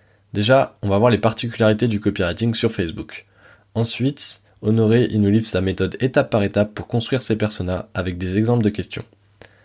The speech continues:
Puis on a beaucoup parlé d'user-generated content, donc c'est le contenu qui est généré par les utilisateurs.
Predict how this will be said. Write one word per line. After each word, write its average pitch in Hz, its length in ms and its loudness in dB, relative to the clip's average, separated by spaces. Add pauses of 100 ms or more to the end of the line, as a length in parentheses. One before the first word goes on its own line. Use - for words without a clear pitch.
(200)
Puis - 100 -2
on 143 80 4
a 113 80 6
beaucoup 123 240 2
parlé 139 280 4
d'user-generated 120 840 2
content, 95 380 -2 (460)
donc 98 120 -4
c'est 104 120 2
le 104 60 6
contenu 135 360 0
qui 147 140 -2
est 95 40 0
généré 123 380 0
par 147 300 -2
les 113 160 2
utilisateurs. 95 680 -2